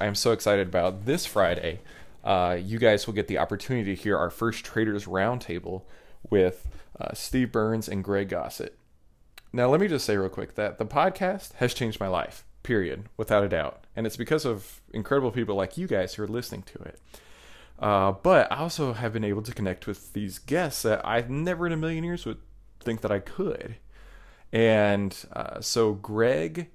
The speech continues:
and Steve and I actually, uh, hit it off really well. And Greg studied under Steve for a long time, so they know each other very well. Um, so we, we three kind of hit it off, and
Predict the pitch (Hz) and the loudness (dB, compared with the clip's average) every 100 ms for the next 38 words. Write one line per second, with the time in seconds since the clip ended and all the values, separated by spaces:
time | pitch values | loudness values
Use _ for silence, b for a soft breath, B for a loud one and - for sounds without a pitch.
0 | - - 104 101 98 - - 165 165 113 | -14 -4 -2 -2 -4 -8 -6 -4 -2 -2
1 | 90 87 92 107 127 - 113 104 98 - | 0 0 -2 -2 -2 -2 0 0 -2 -8
2 | - 50 - 139 131 110 135 107 98 101 | -10 -10 -2 2 4 4 4 -2 -4 -2
3 | 135 95 95 98 113 147 135 - - - | -2 -2 -4 2 4 4 0 -8 -6 -4
4 | - 147 170 98 90 90 - 110 104 - | 2 2 2 0 -4 -8 -6 -4 -4 -4
5 | 101 98 98 139 120 98 98 117 123 104 | -4 -2 -2 -2 -4 -4 -2 0 2 0
6 | - 98 92 101 101 - - 90 - b | -2 -4 -2 -2 -2 -4 -8 -10 -12 b
7 | b b b - 101 98 92 90 113 120 | b b b -4 0 2 0 0 0 0
8 | 170 147 127 123 - 165 165 139 117 - | 0 0 -2 -4 -4 -4 -2 0 0 0
9 | 147 113 120 131 107 - 110 104 98 90 | 6 8 8 6 2 -4 -2 0 0 -2